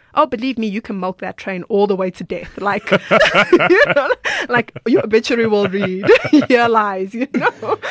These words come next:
"forever victim," you know, of this incident. And, you know, it was so sad, it was so tragic. And we can really feel for that. But most of us aren't really gonna stop and, you know,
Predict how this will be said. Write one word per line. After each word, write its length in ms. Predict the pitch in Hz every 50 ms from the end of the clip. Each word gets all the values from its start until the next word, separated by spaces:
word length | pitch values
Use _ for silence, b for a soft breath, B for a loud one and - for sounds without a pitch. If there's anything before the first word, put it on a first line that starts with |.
| B B B
"forever 400 | _ - - - 226 226 214 226
victim," 580 | 196 202 202 196 _ - 214 202 196 196 196 196
you 120 | 185 185
know, 140 | 185 190 196
of 100 | 185 180
this 220 | - 196 196 - -
incident. 580 | 208 196 202 - - 196 190 190 185 185 185 -
And, 180 | - 180 180 180
you 80 | 175 175
know, 80 | 175 175 -
it 80 | 180
was 140 | 170 180 -
so 180 | - - 190 185
sad, 400 | 180 - - 208 202 196 196 190
it 60 | 180
was 100 | 170 165
so 160 | - - 175
tragic. 580 | 170 - - - 196 190 185 - 190 190 - _ b b b b b b b
And 140 | - 262 285
we 80 | 285 285
can 240 | - 302 269 254 - _ - - -
really 320 | 208 214 254 320 320 240
feel 300 | - - 226 233 285 381
for 140 | - - 165
that. 260 | - 180 190 208 - _ _ _ _ _
But 140 | - 233 233
most 240 | 233 254 277 -
of 80 | 254 247
us 100 | 240 -
aren't 240 | - 214 214 214 -
really 160 | 202 202 202
gonna 160 | 208 196 196 190
stop 360 | - - - 196 180 _ -
and, 160 | 190 180 175
you 100 | 170 165
know, 300 | 175 - - - -